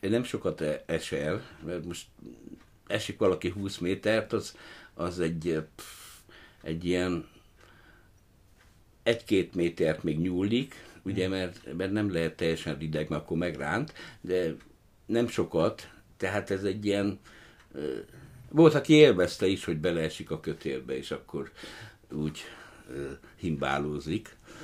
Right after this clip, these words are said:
Speaker 1: Én ezt nem szerettem annyira, de hát így történt, és, ö, ide az Almási barlanghoz kiköltöztünk hónapokra, ö, mert abban az időben ugye,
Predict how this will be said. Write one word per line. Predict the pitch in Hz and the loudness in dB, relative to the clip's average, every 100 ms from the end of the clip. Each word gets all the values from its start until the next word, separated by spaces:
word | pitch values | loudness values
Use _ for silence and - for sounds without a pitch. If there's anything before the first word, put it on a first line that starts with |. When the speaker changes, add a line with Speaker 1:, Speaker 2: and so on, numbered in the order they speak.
| - - - - - - - - - - | -18 -20 -20 -20 -20 -20 -20 -20 -20 -2
Speaker 1:
Én | 113 | 2
ezt | 107 107 | 2 0
nem | 117 | -2
szerettem | - 82 69 - 76 | 0 0 -2 -4 -2
annyira, | 85 98 107 | 0 2 2
de | 107 107 - - 90 78 - - | 4 2 0 -12 -14 -14 -16 -10
hát | - - | -2 2
így | 139 | 2
történt, | - 92 90 101 127 160 - - - - - - - | 4 4 4 4 4 2 -4 -20 -20 -20 -20 -16 -2
és, | 101 101 101 - | 2 2 2 0
ö, | 101 104 107 104 - - - - - - | 2 2 0 -6 -16 -20 -14 -12 -12 -8
ide | - 139 120 | -2 4 4
az | 120 | 6
Almási | 151 165 139 98 - | 6 6 6 2 0
barlanghoz | 92 117 110 107 113 - | 6 6 6 2 -2 -4
kiköltöztünk | - 92 78 92 - 90 | -2 0 0 -2 -4 -4
hónapokra, | - 107 82 78 80 - 85 80 139 - - - - - | 2 2 2 0 -4 -4 0 0 0 -6 -20 -20 -20 -20
ö, | - 85 85 82 76 - - - - - - - - - - | -6 -2 0 0 -2 -8 -20 -20 -20 -20 -20 -20 -20 -20 -8
mert | 95 92 90 - - | -4 -2 -2 -6 -6
abban | 85 117 139 | -2 0 0
az | 101 | 0
időben | 117 113 98 85 98 | 0 4 4 4 4
ugye, | 104 98 98 101 | 4 2 2 2